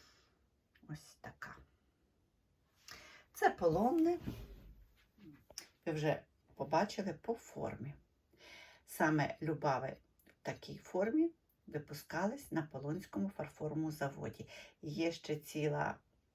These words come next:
м, серія Любав на Довбиському фарфоровому заводі, і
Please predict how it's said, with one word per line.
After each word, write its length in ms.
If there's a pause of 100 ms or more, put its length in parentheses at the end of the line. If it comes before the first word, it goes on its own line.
(160)
м, 540 (340)
серія 540
Любав 500
на 180
Довбиському 840
фарфоровому 540
заводі, 640
і 240